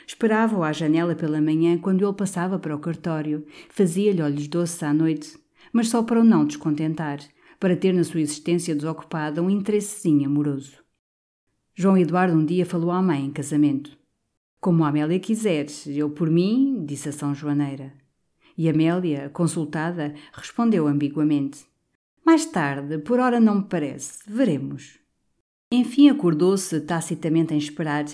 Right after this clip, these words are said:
até que ele obtivesse o lugar de amanuense do governo civil, rasgadamente prometido pelo doutor Godinho, o temido doutor Godinho. Assim vivera Amélia até à chegada de Amaro.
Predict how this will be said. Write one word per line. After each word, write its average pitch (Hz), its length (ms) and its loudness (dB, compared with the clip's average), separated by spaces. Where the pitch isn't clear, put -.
até 247 240 0
que - 140 -2
ele 233 160 2
obtivesse 170 580 -4
o 151 40 -2
lugar 156 400 -2
de 147 140 0
amanuense 156 560 0
do 147 140 -6
governo 156 360 -2
civil, 147 580 -4
rasgadamente 220 800 0
prometido 160 560 -2
pelo 156 220 -6
doutor 151 340 -6
Godinho, 147 640 -2
o 175 80 -4
temido 185 640 2
doutor 143 380 -8
Godinho. 147 520 -2
Assim 175 320 0
vivera 156 380 0
Amélia 151 400 2
até 151 140 -6
à 147 60 -6
chegada 143 360 -6
de 151 120 -2
Amaro. 139 380 -4